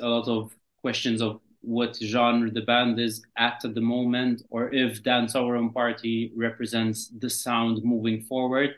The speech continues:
Um, I think to answer the question is, I think we take, um, Queen's, um, uh, the Queen band's, what,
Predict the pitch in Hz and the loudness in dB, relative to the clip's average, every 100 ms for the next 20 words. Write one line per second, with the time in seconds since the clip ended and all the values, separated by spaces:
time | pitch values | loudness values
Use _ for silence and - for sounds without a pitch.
0 | - - _ _ _ 143 143 143 147 147 | -14 -20 _ _ _ 0 2 2 2 4
1 | 165 151 139 131 127 117 120 160 151 - | 2 4 2 2 0 0 0 0 0 2
2 | 127 120 117 - - - 123 123 160 139 | 4 4 0 -4 -16 -6 -2 2 2 4
3 | 135 131 120 113 127 120 117 117 120 _ | 4 4 2 0 0 4 4 2 0 _
4 | - 147 143 139 135 113 120 131 - _ | 0 6 8 8 6 4 -2 -6 -12 _
5 | _ _ _ - 117 113 117 117 117 117 | _ _ _ -4 0 4 6 6 4 0
6 | 117 123 123 139 131 113 123 117 117 110 | 0 -2 2 4 6 4 4 4 2 0
7 | 110 - _ _ _ _ _ _ _ - | -8 -14 _ _ _ _ _ _ _ -10
8 | 123 120 | -6 -6